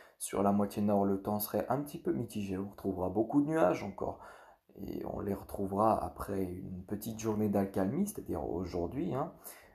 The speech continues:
Donc une petite, euh, une petite accalmie qui aura duré, euh, un court instant. Donc, euh, voilà, voilà. Et, et donc, euh,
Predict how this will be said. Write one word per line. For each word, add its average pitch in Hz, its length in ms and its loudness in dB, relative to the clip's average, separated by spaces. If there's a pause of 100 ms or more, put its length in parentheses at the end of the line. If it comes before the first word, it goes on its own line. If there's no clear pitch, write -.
(240)
Donc - 240 -20
une - 220 -12
petite, - 560 -12
euh, 82 260 -4 (180)
une 82 100 -10
petite - 280 -8
accalmie 101 480 2
qui 110 100 -8
aura 95 400 2
duré, 95 540 -2 (760)
euh, - 1120 -4
un 98 120 0
court 101 260 0
instant. 139 720 2 (640)
Donc, - 320 -8
euh, 95 180 0 (840)
voilà, 90 440 2
voilà. 123 680 2
Et, 98 880 0 (720)
et 110 220 2
donc, 160 580 0
euh, 110 480 2